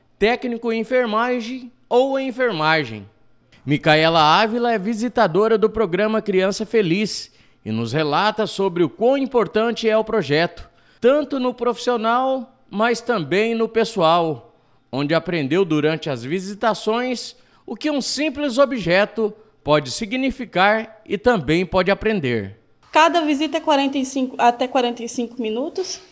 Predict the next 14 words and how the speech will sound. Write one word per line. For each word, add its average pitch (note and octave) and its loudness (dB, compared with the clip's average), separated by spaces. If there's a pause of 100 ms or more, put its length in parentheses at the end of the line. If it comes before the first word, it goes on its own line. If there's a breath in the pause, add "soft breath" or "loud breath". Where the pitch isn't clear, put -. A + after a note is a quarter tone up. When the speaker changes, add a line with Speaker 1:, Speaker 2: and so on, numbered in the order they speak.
(280 loud breath)
Speaker 2:
então D4 2
são C#4 2
momentos C#4 2
que D#4 -2
a C#4+ 4
gente C#4 0
trabalha A#3+ 4
com B3 2
essas C4 -2
famílias B3+ -4 (300 loud breath)
e D#4 -2
que E4+ 2
essas E4 2
famílias D4+ 0